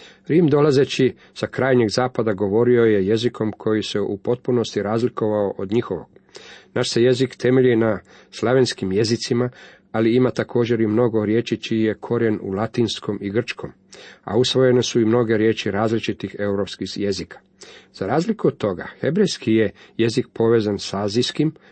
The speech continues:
afričkim i orijentalnim jezicima. U potpunosti je različit. Bog je rekao: "Bit će to narod kojemu jezika nećeš razumjeti." Zanimljivo je da je Rim nosio stjegove na kojima je bila slika orla.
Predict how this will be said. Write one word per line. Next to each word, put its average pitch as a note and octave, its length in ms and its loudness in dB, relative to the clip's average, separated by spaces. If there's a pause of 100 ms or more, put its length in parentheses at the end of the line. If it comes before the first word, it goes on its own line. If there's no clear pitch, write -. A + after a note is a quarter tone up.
afričkim A#2 600 -4
i A2 260 -2
orijentalnim A2 680 0
jezicima. F2+ 520 -6 (480)
U - 80 -8
potpunosti B2 720 -2
je A2+ 100 2
različit. G#2 580 -4 (160)
Bog G2+ 260 -2
je F#2+ 60 -4
rekao: A2 420 -2 (320)
"Bit G#2 180 0
će - 140 -8
to - 160 -6
narod C#3+ 420 0 (400)
kojemu G#2+ 540 0
jezika F#2+ 420 -6
nećeš F#2 440 -8
razumjeti." F#2 560 -8 (540)
Zanimljivo D3 560 6
je A#2 140 4
da A#2 120 2
je A#2 140 4
Rim C3 280 4
nosio B2+ 420 2
stjegove B2 500 2
na G#2 100 0
kojima A2+ 380 0
je G2 100 -2
bila A2 280 -2
slika G#2+ 380 -4
orla. G2+ 260 0